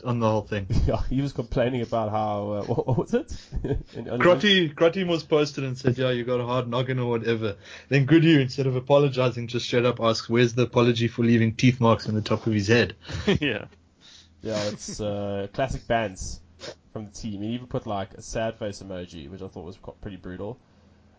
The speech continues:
Speaker 2: Um, but yeah, let's see what we have here. Right,
Speaker 1: Yeah.
Speaker 2: uh, unfortunately, beyond the Kiwis, uh, putting, putting the hurt on Australia in the second half of the Bledisloe Cup test,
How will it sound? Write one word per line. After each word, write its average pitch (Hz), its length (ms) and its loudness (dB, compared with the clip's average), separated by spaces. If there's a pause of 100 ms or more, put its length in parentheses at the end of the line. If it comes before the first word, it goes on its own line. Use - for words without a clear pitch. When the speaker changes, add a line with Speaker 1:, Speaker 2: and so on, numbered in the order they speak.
Speaker 2:
Um, 95 580 -10 (720)
but - 160 -18
yeah, 98 300 -6 (320)
let's - 140 -20
see 73 200 -16
what 65 120 -14
we 78 40 -12
have - 220 -14
here. 71 160 -12 (340)
Right, 120 400 2
Speaker 1:
Yeah. 123 80 -2
Speaker 2:
uh, 123 300 0
unfortunately, 143 500 -4
beyond 139 560 -4
the 117 500 -8
Kiwis, 110 680 -2
uh, 104 100 2
putting, 117 460 0 (180)
putting 123 160 2
the 107 80 0
hurt 110 220 2
on 104 80 -2
Australia 110 420 2
in 104 60 0
the - 80 -4
second 110 240 -8
half 101 240 -6
of 101 60 -12
the 101 100 -8
Bledisloe 104 420 -10
Cup - 260 -6
test, - 440 -6